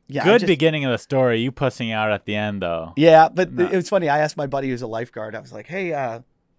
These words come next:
Speaker 1: could you have done anything?" He goes, "Well, y-, you threatened him. That's assault." I go, "I didn't threaten him. I told
Speaker 2: I
Speaker 1: him
Speaker 2: said,
Speaker 1: to shut
Speaker 2: "Shut
Speaker 1: the
Speaker 2: the fuck
Speaker 1: fuck
Speaker 2: up."
Speaker 1: up."
Speaker 2: Yeah.
Speaker 1: And he's like, "Well, were you aggressive?" And I go, "No,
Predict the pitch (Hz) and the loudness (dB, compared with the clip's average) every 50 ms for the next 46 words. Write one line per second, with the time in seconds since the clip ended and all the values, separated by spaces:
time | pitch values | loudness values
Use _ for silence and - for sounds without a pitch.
0 | _ _ _ _ _ _ - - 370 359 _ - 120 113 135 175 175 190 190 190 | _ _ _ _ _ _ -14 -12 -12 -12 _ -12 -12 -10 -8 -8 -8 -8 -8 -10
1 | - 160 147 143 135 131 156 160 165 156 151 - - - _ _ _ _ _ _ | -10 -10 -8 -8 -8 -8 -6 -4 -4 -4 -4 -6 -10 -18 _ _ _ _ _ _
2 | _ - - - _ _ - 135 131 147 147 135 - - 160 196 226 - - 120 | _ -20 -20 -20 _ _ -20 -18 -14 -12 -12 -12 -10 -4 -2 0 0 0 -4 -10
3 | 101 98 101 113 131 139 - 135 139 143 - 147 127 - - 185 202 208 - - | -14 -14 -14 -16 -16 -14 -10 -10 -10 -10 -10 -12 -14 -10 -8 -6 -6 -6 -8 -10
4 | 143 165 185 196 226 311 359 381 370 254 - - 131 123 127 135 - - 185 180 | -10 -8 -4 -2 -2 0 0 -2 -4 -8 -12 -14 -12 -8 -6 -6 -6 -6 -8 -8
5 | 185 180 180 180 220 233 247 233 208 180 175 - - 185 175 170 214 165 135 160 | -8 -8 -8 -6 -4 -4 -4 -2 0 0 -2 0 0 -2 -2 -2 -4 -4 -4 -2
6 | 160 - - 190 185 165 - - - - 151 151 131 110 107 _ _ _ _ _ | -2 -2 -2 -2 -4 -2 -4 -4 -8 -10 -12 -12 -12 -14 -16 _ _ _ _ _
7 | - 165 165 143 151 139 135 135 - - - - 151 147 143 139 120 113 - _ | -8 -8 -6 -6 -6 -6 -6 -8 -10 -8 -4 -4 -2 -2 -4 -4 -6 -8 -14 _
8 | _ _ _ _ _ _ _ _ _ _ _ - 135 151 147 123 113 - - 117 | _ _ _ _ _ _ _ _ _ _ _ -12 -8 -8 -6 -8 -8 -10 -8 -6
9 | 123 135 147 - - 185 180 190 185 196 160 143 143 147 156 175 214 | -6 -6 -6 -6 -6 -6 -6 -6 -8 -10 -12 -12 -12 -12 -10 -10 -10